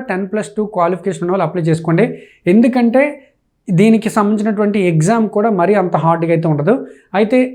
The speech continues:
scheme of examination అంటే, ఇప్పుడు వరకు మనం ఏం తెలుసుకున్నాం, క్వాలిఫికేషన్ను ఎన్ని పోస్టులు ఉన్నాయి, మీరు దేనికి ఎలిజిబిలిటీ అనేది మీకు ఒక ఐడియా వచ్చింది. ఇప్పుడు scheme of examination, అసలు మరి సెలక్షన్ ప్రాసెస్ ఏ విధంగా ఉంటుంది అనేది క్లియర్గా చూసుకుందాం. ఇప్పుడు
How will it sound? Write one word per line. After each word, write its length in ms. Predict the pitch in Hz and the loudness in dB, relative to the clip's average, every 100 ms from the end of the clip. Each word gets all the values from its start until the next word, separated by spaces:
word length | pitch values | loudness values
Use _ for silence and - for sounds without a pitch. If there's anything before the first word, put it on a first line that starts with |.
| - | -12
scheme 280 | - 214 226 | 0 4 4
of 80 | 233 180 | 2 0
examination 520 | 151 185 175 165 - 175 | 0 0 0 -2 -2 -2
అంటే, 80 | 208 | 0
ఇప్పుడు 160 | 240 240 | 0 2
వరకు 160 | 240 240 | 2 0
మనం 100 | 214 220 | 0 2
ఏం 60 | 226 | 0
తెలుసుకున్నాం, 320 | 214 214 214 180 | 0 -4 -2 0
క్వాలిఫికేషన్ను 680 | 180 190 226 220 226 269 359 - - _ - | 0 2 0 0 2 2 0 -6 -20 _ -4
ఎన్ని 140 | 180 196 220 | 0 2 2
పోస్టులు 260 | 220 214 | 2 2
ఉన్నాయి, 180 | 208 311 - - 214 | 0 0 -4 -8 -2
మీరు 120 | 202 208 | 2 2
దేనికి 220 | 214 208 | 2 0
ఎలిజిబిలిటీ 320 | 196 190 196 190 | -2 -2 -4 -2
అనేది 140 | 226 208 | -4 -4
మీకు 100 | 190 | -2
ఒక 60 | 180 | -2
ఐడియా 120 | 175 175 | -2 -2
వచ్చింది. 260 | 165 165 269 - - _ 240 | -4 -4 -4 -4 -18 _ -6
ఇప్పుడు 180 | 233 262 | -2 -4
scheme 280 | - 226 226 233 | 0 2 2 2
of 80 | 208 | 0
examination, 460 | 156 185 170 165 175 196 | 2 2 0 -2 -2 -2
అసలు 200 | 214 269 233 | 0 2 2
మరి 100 | 220 202 | 0 -2
సెలక్షన్ 340 | 196 214 233 220 | -4 -4 -6 -2
ప్రాసెస్ 280 | 190 190 196 165 | -2 -4 -8 -8
ఏ 20 | |
విధంగా 240 | 170 175 170 | -4 -4 -2
ఉంటుంది 320 | 151 151 156 254 - - - | -4 -2 0 0 -4 -10 -4
అనేది 200 | 180 202 190 | -2 -2 -4
క్లియర్గా 260 | 175 185 160 | -4 -4 -4
చూసుకుందాం. 420 | 156 156 147 147 151 _ _ _ 240 | -6 -4 -4 -4 -6 _ _ _ -2
ఇప్పుడు 180 | 247 | 0